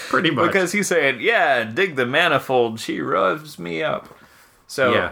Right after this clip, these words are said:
Speaker 2: I don't know what
Speaker 1: And
Speaker 2: part of a
Speaker 1: "Dig the manifold, she revs me up."
Speaker 2: what part of a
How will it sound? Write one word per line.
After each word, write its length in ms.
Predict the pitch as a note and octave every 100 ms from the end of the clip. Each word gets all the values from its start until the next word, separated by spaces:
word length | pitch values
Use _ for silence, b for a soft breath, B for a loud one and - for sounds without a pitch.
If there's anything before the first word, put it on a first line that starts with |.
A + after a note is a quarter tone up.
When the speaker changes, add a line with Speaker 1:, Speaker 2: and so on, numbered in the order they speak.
| -
Speaker 2:
I 40 | C#3+
don't 140 | G3+
know 100 | F3+
what 140 | E3+
Speaker 1:
And 60 | G2
Speaker 2:
part 180 | D3+ C#3+
of 120 | C3+
a 200 | B2 A2+
Speaker 1:
"Dig 420 | G#2 A#2+ D3 C3+
the 80 | C#3
manifold, 720 | C3 B2+ A#2 G#2 - E2+ E2+
she 240 | - - E2+
revs 400 | D#2 D#2 D#2 -
me 160 | E2
up." 220 | D#2 D2 A#2
Speaker 2:
what 180 | A2+
part 220 | A2 A2+ G#2+
of 120 | G2+
a 260 | G2+ G2